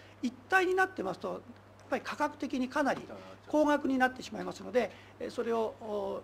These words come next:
ー、上と下をバラバラにできる、う、システムのものを入れまして、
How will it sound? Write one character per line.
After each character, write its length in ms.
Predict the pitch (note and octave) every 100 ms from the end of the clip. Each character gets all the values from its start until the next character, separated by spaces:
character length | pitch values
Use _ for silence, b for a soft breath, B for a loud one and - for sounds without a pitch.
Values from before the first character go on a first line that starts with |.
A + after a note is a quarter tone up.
| -
ー、 40 | A3
上 100 | A3+
と 120 | G#3
下 200 | - G3
を 200 | G3 - - E3+
バ 80 | G3+
ラ 100 | A3
バ 120 | A3
ラ 80 | G#3
に 120 | F#3
で 120 | G#3
き 100 | D4
る、 120 | A#3+
う、 40 | E3+ - - G#3 E3
シ 140 | -
ス 80 | F3
テ 120 | -
ム 100 | F3+
の 80 | F#3+
も 120 | G#3+
の 140 | D4+ D4 G3
を 60 |
入 160 | F3+ F#3+
れ 100 | F#3
ま 140 | G3
し 100 | -
て、 260 | - D4+